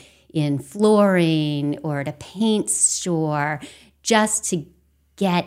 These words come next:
in the thick of it is gonna be, it's gonna take you miles past education.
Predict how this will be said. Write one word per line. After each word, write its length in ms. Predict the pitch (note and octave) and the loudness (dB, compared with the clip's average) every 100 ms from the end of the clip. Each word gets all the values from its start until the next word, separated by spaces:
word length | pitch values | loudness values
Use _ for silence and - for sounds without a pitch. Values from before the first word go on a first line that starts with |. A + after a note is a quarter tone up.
| - E3+ | -2 4
in 560 | E3+ E3+ D#3+ C#3+ C#3 | 6 8 8 6 2
the 80 | C#3 | -4
thick 340 | - D#3+ C3+ | -8 -8 -6
of 240 | D3+ C3+ D3+ | -6 -6 -6
it 380 | C3 C3+ A2+ - | -6 -6 -10 -6
is 220 | D#3+ C3 | -6 -4
gonna 220 | - C#3 C3+ | -4 -2 -2
be, 400 | C#3+ C#3+ C#3+ C3+ - _ F#3+ _ _ _ | -4 -4 -4 -6 -12 _ -20 _ _ _
it's 140 | - - | -6 2
gonna 160 | E3+ | 4
take 220 | F3+ F3+ | 4 2
you 120 | D#3+ C3+ | 0 -2
miles 880 | F3 F3 D#3+ D#3+ D3 C#3 D3 - - | 2 4 6 4 2 -2 -4 -6 -6
past 440 | D3+ C3+ C3+ - - | -6 -6 -6 -8 -6
education. 720 | C3+ - - - - C3+ | -6 -8 -10 -8 -6 -8